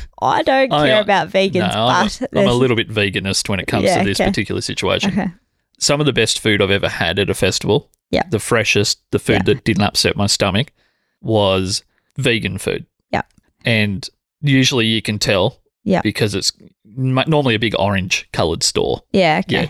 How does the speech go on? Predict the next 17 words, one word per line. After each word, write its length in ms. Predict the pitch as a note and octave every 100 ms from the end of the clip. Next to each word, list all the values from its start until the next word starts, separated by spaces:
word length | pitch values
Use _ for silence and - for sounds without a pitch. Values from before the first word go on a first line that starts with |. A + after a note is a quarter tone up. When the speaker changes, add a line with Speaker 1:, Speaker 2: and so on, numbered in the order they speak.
| -
Speaker 2:
usually 340 | C3+ A#2+ A2+ F#2
you 60 |
know 160 | E2+ D2+
which 160 | B1+ -
ones 200 | C#2+ -
they 100 | G#1
are. 80 | -
Speaker 1:
Why 360 | B3 D4+ F#4
does 160 | G4 - -
oranges 600 | D4 D#4+ E4 - E4 -
correlate 640 | - D#4 D4 D4 D4 D4
with 240 | C#4+ C4+ - - -
vegan? 520 | A3 A#3 F4+ G#3 - _ _ -
Speaker 2:
Because 680 | B2+ C#3+ C3 B2+ B2 - - _
the 260 | - D3 A#2
Hare 280 | B2+ A#2+ G#2+
Krishna 580 | - A2 - G#2+ F#2